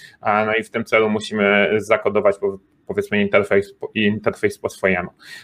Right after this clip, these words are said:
Natomiast znowu, tutaj dochodzimy do momentu, w którym, e, biznes jest, jest już na takim poziomie, na którym, e, tak naprawdę po pierwsze, wie-,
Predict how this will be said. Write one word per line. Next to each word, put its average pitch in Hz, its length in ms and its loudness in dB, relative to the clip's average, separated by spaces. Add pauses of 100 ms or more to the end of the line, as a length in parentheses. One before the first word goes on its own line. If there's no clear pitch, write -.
Natomiast 151 380 2
znowu, 104 320 4
tutaj 147 260 0
dochodzimy 139 440 2
do 123 100 4
momentu, 123 380 2
w - 40 -4
którym, 113 420 -2 (500)
e, 107 360 4
biznes 123 460 0
jest, - 140 0 (180)
jest 117 200 0
już 117 140 -4
na 113 100 0
takim 117 300 -2
poziomie, 113 380 2
na 104 100 0
którym, 107 580 -2
e, 104 160 2
tak 101 140 -6
naprawdę 107 760 2 (880)
po 135 100 0
pierwsze, 135 380 0
wie-, 123 160 0